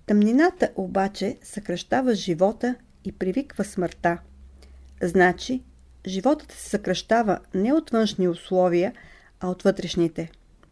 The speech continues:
Наистина, какво струва външната светлина, ако вътрешната отсъствува? Защо се убива младежът,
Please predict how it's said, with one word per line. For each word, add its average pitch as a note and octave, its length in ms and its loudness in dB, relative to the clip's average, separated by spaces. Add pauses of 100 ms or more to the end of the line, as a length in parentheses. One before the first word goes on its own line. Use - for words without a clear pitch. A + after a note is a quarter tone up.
(880)
Наистина, C4+ 600 4 (240)
какво C4+ 340 -2
струва B3+ 400 2
външната G#3 480 2
светлина, F3+ 680 -2 (420)
ако G3+ 200 -8
вътрешната G#3 640 -4 (120)
отсъствува? F#3+ 680 -6 (960)
Защо A#3+ 340 0
се D#4+ 160 2
убива C4 340 4
младежът, G3+ 800 4